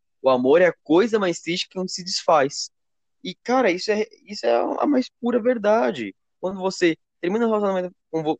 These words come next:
com uma pessoa que você queria que desse certo, que você amasse de verdade, dói pra caramba, cara.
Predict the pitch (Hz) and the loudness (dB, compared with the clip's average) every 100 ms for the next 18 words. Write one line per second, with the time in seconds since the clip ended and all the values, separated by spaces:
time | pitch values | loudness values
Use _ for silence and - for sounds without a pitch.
0 | - 143 147 143 - 127 - 151 160 160 | -4 -2 0 -2 -2 -6 -4 -6 -6 -8
1 | - 180 220 254 - 165 165 - 151 139 | -8 -4 -2 -2 0 -2 -2 -4 0 2
2 | 135 _ 147 143 - 170 147 156 185 151 | 0 _ -12 -10 -4 -4 -2 -2 -2 -6
3 | 131 123 123 139 170 170 110 _ _ _ | -10 -4 0 2 2 0 -6 _ _ _
4 | _ _ _ _ _ - 170 381 480 480 | _ _ _ _ _ -8 0 4 4 2
5 | 480 - 494 508 440 480 508 349 - 131 | 0 2 4 6 6 4 4 0 0 0
6 | 104 90 | 0 -4